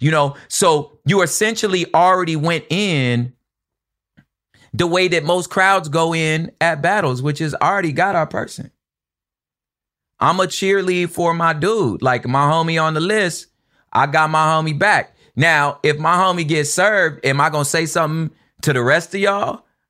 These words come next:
No. Do I really think they got served? Or I'm gonna try to find a way to be like, "Oh, I don't know, it's close." Now, me, I'm a purist. If the homie got served, they got served, right? But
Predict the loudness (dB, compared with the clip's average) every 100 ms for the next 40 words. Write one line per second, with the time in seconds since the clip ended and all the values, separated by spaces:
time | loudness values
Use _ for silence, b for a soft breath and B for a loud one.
0 | _ -4 -2 -2 0 -2 -4 _ _ _
1 | -2 2 4 4 4 0 0 -4 -4 -2
2 | -2 0 0 0 2 2 2 0 -2 -2
3 | 0 -2 0 0 2 0 0 0 0 0
4 | 0 -2 0 2 2 2 0 0 2 0
5 | -2 -6 -2 -2 -2 -4 -2 0 0 0
6 | -2 -2 -2 -2 -6 -2 -2 -2 -6 -14
7 | -20 b b b b -6 -4 -2 0 0
8 | 0 2 0 2 2 2 0 -2 0 -2
9 | -2 -2 -2 -8 _ _ _ _ _ -2
10 | 0 -2 -8 _ _ _ _ _ _ _
11 | _ _ _ _ _ _ _ _ _ -8
12 | 0 2 2 0 -16